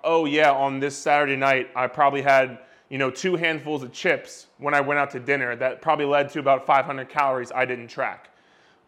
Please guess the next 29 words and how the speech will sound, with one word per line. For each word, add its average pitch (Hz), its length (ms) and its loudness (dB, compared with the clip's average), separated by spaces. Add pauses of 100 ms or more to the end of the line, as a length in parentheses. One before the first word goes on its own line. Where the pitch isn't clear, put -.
Oh 170 140 8
yeah, 160 200 6
well, 143 140 2
I 143 80 6
probably 175 280 0
didn't 165 240 -4
track 160 420 0
those 147 220 0
drinks 151 420 -4
as 135 240 0
accurately 143 440 0
as 135 120 0
I 117 80 -4
could 165 280 -6
have 123 380 -2
during 135 260 -4
this 123 300 -10 (260)
time 151 240 2
I 139 80 4
was 135 140 0
away 135 280 2
on 127 160 0
travel. 110 480 -4 (420)
Oh, 156 60 4
I 147 100 6
didn't 170 260 -2
weigh 170 160 4
my 156 180 0
food 151 640 0